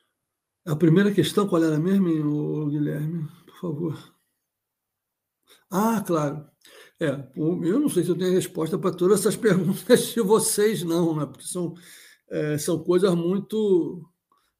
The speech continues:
variadas, né? Porque esse trabalhador informal, de fato, é, ele, ele é muito atomizado, né? É uma classe trabalhadora, com cara de classe tra-, com cara de classe trabalhadora, é,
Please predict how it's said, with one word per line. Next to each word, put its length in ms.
variadas, 640
né? 180
Porque 180
esse 140
trabalhador 540
informal, 520
de 100
fato, 420
é, 580
ele, 360
ele 400
é 40
muito 260
atomizado, 920
né? 220
É 40
uma 220
classe 280
trabalhadora, 720
com 200
cara 320
de 120
classe 300
tra-, 120
com 180
cara 300
de 100
classe 260
trabalhadora, 800
é, 840